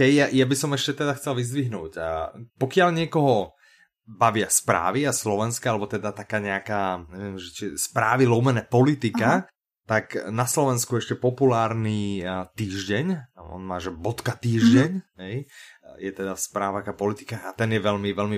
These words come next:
Speaker 1: populárny. Oni dokonca majú dva, jeden ešte, myslím, že sa volá Pod lampou, to robí, e, robí Štefan Hríb,
Speaker 2: Mhm.
Speaker 1: tiež tam má rozhovory a, a diskutuje.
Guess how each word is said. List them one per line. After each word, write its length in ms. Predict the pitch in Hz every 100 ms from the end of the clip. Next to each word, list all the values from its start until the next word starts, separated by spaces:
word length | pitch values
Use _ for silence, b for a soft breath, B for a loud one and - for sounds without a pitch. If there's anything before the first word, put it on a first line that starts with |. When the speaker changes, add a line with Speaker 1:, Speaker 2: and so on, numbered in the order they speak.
| 98
Speaker 1:
populárny. 480 | 95 120 98 90 95
Oni 160 | 107
dokonca 440 | 110 104 120 107 107
majú 520 | 104 107 113 104 98 _ _ _ -
dva, 240 | 101 101
jeden 240 | 104 101 98
ešte, 480 | 98 - 107 98 95
myslím, 320 | 82 92 -
že 120 | 98 -
sa 120 | 104
volá 200 | 107 90
Pod 120 | 101
lampou, 360 | 101 110 104 104
to 160 | 98 92
robí, 320 | 90 95 90
e, 200 | 82 87
robí 200 | 87 95
Štefan 400 | - 95 113 104
Hríb, 240 | 107 220
Speaker 2:
Mhm. 60 | 226
Speaker 1:
tiež 120 | - 98
tam 160 | 92
má 360 | 90 80 82 87
rozhovory 600 | 95 98 107 107 104 95
a, 240 | 85 85
a 160 | - 87
diskutuje. 680 | 95 - - 123 156 185